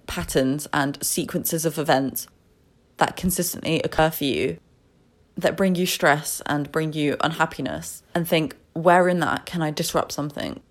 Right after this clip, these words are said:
Maybe it's if you stay in your room for too long, within, like, the first few hours of you waking up, you start feeling kind of sad and alone. But if you disrupted that and took even a five-minute walk outside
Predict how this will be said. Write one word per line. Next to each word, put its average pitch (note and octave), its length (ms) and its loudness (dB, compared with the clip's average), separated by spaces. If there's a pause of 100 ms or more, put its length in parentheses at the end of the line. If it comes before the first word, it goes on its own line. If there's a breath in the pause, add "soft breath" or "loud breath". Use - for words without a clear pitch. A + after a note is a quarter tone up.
(760)
Maybe E3+ 280 4
it's - 260 0 (260)
if F#3 140 0
you F#3 60 4
stay E3+ 220 4
in D#3+ 80 0
your D#3+ 100 0
room D#3+ 200 4
for E3 120 -6
too F3 200 0
long, D3 380 2 (440 soft breath)
within, D#3 440 2
like, C#3+ 220 -2
the D#3 80 -6
first D#3 320 2
few D#3 120 -4
hours D3 240 2
of - 120 -8
you D3+ 80 -2
waking D3 380 0
up, C3+ 220 2
you D#3 200 -2
start D3 320 2
feeling D3 380 2
kind D3+ 240 -2
of D3 60 -4
sad D3 460 4
and D3 180 0
alone. C#3 500 4 (120 soft breath)
But C3+ 400 2 (100)
if F3+ 140 0
you E3 140 0
disrupted E3+ 540 0
that D#3+ 320 4
and D3+ 180 2
took - 400 0 (960)
even D#3+ 180 2
a D#3 40 0
five-minute E3+ 500 2
walk E3+ 260 2
outside D3 540 0